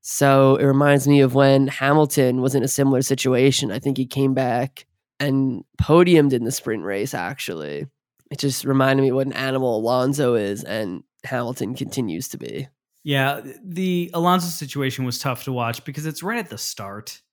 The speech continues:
Speaker 2: and you're like, "Ah, come on."
Speaker 1: Oh my God.
Speaker 2: At first, I thought they just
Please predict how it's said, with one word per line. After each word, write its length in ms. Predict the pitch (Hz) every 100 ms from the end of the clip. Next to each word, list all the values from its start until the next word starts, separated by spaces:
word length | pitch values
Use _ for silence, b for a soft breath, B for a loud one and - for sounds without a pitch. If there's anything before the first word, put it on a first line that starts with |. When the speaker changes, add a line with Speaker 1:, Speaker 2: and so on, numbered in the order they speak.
| _ _
Speaker 2:
and 140 | 143
you're 140 | 143 143
like, 360 | 131 123 127 -
"Ah, 420 | 175 170 139 - -
come 220 | 175 123
on." 340 | 175 170 165 -
Speaker 1:
Oh 160 | 151
my 120 | 151 135
God. 340 | 139 107 175
Speaker 2:
At 120 | 156
first, 260 | 240 320 -
I 80 | 185
thought 320 | 185 165 160
they 100 | 156
just 300 | 143 -